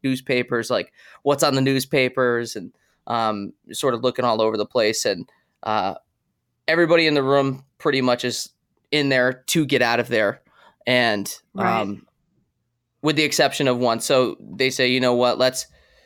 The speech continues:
Speaker 1: take a verdict of, let's see who's guilty, not guilty. Let's show by a,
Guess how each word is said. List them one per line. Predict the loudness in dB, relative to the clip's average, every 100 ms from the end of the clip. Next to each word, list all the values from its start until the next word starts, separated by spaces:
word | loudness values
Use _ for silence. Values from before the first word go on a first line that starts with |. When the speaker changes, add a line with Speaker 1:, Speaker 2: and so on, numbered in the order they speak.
| _ _ _ _
Speaker 1:
take | -2 0
a | 0
verdict | 2 4 2 0
of, | 0 0 -2 -14 -18 _ _ _
let's | -12 -6
see | -2 -2
who's | 0 0 0 -2 -4 -6 -14 _ _ _ _ _ _ -4
guilty, | 0 0 2 0
not | 2 0 0
guilty. | -2 -2 -2
Let's | -2 -2
show | 0 0
by | 2 2
a, | 4 2